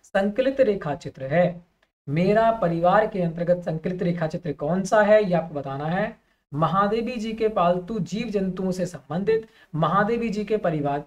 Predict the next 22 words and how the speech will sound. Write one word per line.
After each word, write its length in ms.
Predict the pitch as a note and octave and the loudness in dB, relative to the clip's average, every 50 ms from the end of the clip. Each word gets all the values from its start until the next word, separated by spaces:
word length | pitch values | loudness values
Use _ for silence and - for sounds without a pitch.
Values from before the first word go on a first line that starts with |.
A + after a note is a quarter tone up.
| _ | _
परिजनों 320 | E3+ D#3 D3+ D#3 D#3+ F#3+ G#3 | -6 -6 -4 -2 -2 -2 0
से 120 | G#3 A#3+ | -2 -2
संबंधित, 500 | A3+ A3 G#3+ G#3 G#3+ G#3 G#3 G#3 G#3 G#3 - _ _ _ _ _ _ | 0 0 0 2 2 2 2 0 0 -2 -6 _ _ _ _ _ _
महादेवी 480 | D3 D#3+ E3+ F3 A3 A#3 A3+ A#3 A3+ A3+ | 0 0 2 2 2 2 0 0 -2 -2
जी 140 | G3+ G#3+ G#3 | -4 -4 0
के 120 | A3 G#3 | 0 -2
छात्राओं 440 | G#3 - D#3+ D3 - - E3+ G3 A3 | 0 0 -6 -6 -2 -2 0 0 0
से 120 | G#3 B3+ | 0 0
संबंधित, 500 | G3+ G#3+ G#3 G#3 G#3 G3+ G3 G3+ G3 F#3+ _ _ _ _ - | 0 0 0 2 0 0 0 -2 -4 -6 _ _ _ _ -4
उपयुक्त 360 | F#3 F#3 A#3 A#3+ A#3+ A#3 A3 | -4 0 2 2 2 2 0
में 140 | E3+ D#3+ D#3 | -2 -2 -4
से 220 | D3+ - G3+ G#3 | -4 -2 -4 -4
कोई 300 | G3+ - D3 C#3+ C#3 C#3 | -4 -4 -4 -4 -4 -2
नहीं। 360 | C#3 C3 D3+ F#3+ F3+ E3 - | -2 0 0 0 0 0 -2
राइट 240 | D#3+ D3 E3+ F3 F3 | -2 -2 0 0 0
आंसर 260 | E3+ E3+ E3+ F3 E3+ | 0 0 0 -2 -2
क्या 100 | E3+ E3+ | -2 -2
होगा, 280 | F3 F3+ G3 G3 A3 A3 | -2 -2 0 0 2 2
ये 260 | G#3+ F3 F3+ G3+ - - | 2 0 0 -2 -2 -4
आपको 280 | C3+ C3+ - - F3+ F3+ | -10 -14 -6 -4 -4 -4
बताना 340 | - - C3+ B2 B2 B2 | -4 -6 -8 -12 -10 -10
है। 220 | B2 B2 B2+ B2 | -10 -10 -12 -14